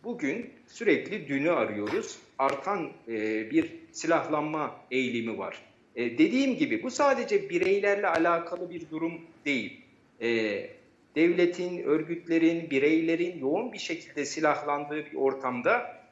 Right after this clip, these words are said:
e, insanların ateşli silahlarla ölmemesi mümkün değil.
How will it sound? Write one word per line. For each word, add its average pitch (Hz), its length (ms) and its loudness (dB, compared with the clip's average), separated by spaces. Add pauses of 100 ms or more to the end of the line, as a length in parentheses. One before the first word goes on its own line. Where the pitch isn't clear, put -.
(160)
e, 113 300 0 (760)
insanların 175 640 0
ateşli 175 480 -2
silahlarla 151 680 0
ölmemesi 170 800 -2 (300)
mümkün 175 480 -4 (220)
değil. 104 420 0